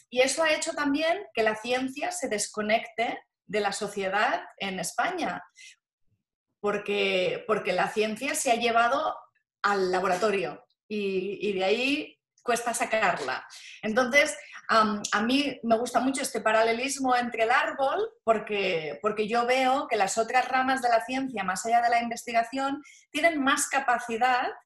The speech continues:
de encontrar sinergias con la sociedad y de, y de diseminar la ciencia entre la sociedad,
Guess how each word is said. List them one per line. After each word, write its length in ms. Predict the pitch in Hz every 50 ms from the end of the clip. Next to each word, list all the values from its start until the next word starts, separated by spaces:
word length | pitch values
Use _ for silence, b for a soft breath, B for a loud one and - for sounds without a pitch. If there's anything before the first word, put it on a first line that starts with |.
| b b b b
de 140 | 202 247
encontrar 480 | 254 240 240 233 220 214 214 214 214 214
sinergias 680 | - - 302 285 220 196 190 - - - 214 196 190 -
con 140 | 202 196
la 120 | 196 196 190
sociedad 760 | - 196 190 - - 180 170 170 202 208 196 220 254 - 427 - - _ B B B B B
y 160 | B 220 220 190
de, 480 | 202 196 190 185 175 175 175 160 165
y 120 | - 208 208
de 720 | 190 185 185 185 165 160 160 151 147 127 - - - - B B B B B _ -
diseminar 1160 | 208 185 240 226 - - - 233 226 214 208 196 196 202 220 226 233 233 233 247 294 339 277
la 160 | 220 196 -
ciencia 460 | - 208 208 214 214 208 - 247 254
entre 200 | 254 254 214 220
la 100 | 196 196
sociedad, 600 | 190 - 269 262 - - 185 175 214 226 240 254